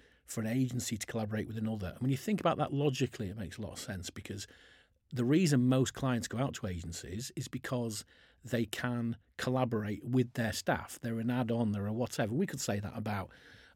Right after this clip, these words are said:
our finance function, you know, we can collaborate with an F D, we can collaborate with a bookkeeper. That makes a lot of sense when actually, s-, very often, uh, you know, business owners see themselves in competition, not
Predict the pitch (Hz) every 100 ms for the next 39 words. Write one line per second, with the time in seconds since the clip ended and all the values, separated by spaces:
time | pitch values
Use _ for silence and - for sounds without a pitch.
0 | - 113 - 127 110 104 - 92 - 104
1 | 98 127 165 135 131 - 120 131 113 107
2 | 101 104 110 107 95 - - - - _
3 | - 120 107 - 107 147 143 - 120 123
4 | 120 117 95 104 104 139 - 107 92 -
5 | - - - - - - 143 175 170 -
6 | 131 87 - 156 127 - 131 - - 101
7 | 90 - 104 - - _ - - - 104
8 | 135 151 147 147 143 - - 107 190 -
9 | _ _ - 110 107 110 - 117 104 104
10 | 151 131 120 127 131 107 - 135 127 117
11 | 110 104 104 107 104 - 120 - 104 120
12 | 151 98